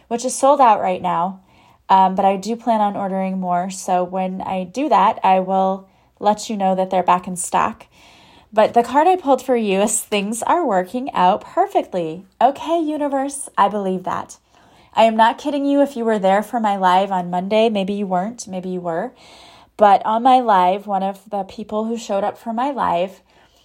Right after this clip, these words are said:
mentioned that she lost a loved one in a car accident and said, "Can you pull a card for me?"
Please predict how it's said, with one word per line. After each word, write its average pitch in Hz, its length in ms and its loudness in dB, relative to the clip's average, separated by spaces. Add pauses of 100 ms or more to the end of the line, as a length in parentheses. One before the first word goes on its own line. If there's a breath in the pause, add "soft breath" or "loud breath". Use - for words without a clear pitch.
(160 soft breath)
mentioned 208 500 -4
that 185 140 -4
she - 160 -10
lost 196 360 0
a 196 40 -4
loved 185 220 0
one 185 200 -2
in 180 120 -4
a 180 60 -8
car 190 260 -4
accident 185 680 -6
and 190 140 -10
said, 185 220 -8
"Can 190 160 -10
you 180 80 -10
pull 180 220 -8
a 175 40 -8
card 175 280 -6
for 185 140 -14
me?" 180 280 -14